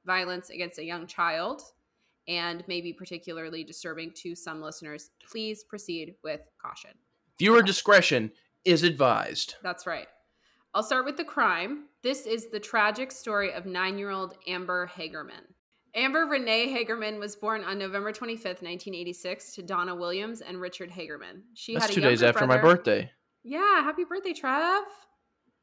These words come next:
Speaker 2: Well, not yet.
Speaker 1: Well, it's nine years before you were born, so.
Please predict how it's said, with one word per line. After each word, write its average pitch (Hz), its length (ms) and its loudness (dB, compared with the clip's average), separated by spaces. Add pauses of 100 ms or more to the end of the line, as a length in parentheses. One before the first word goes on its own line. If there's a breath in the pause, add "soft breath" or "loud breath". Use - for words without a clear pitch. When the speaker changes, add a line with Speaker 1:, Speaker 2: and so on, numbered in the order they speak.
(120)
Speaker 2:
Well, 135 120 -4
not 180 160 0
yet. 135 320 -2 (500)
Speaker 1:
Well, 208 180 -4
it's 202 240 -12
nine 220 260 -4
years 214 220 -8
before 190 240 -10
you 190 120 -8
were 185 80 -10
born, 175 380 -16
so. - 180 -14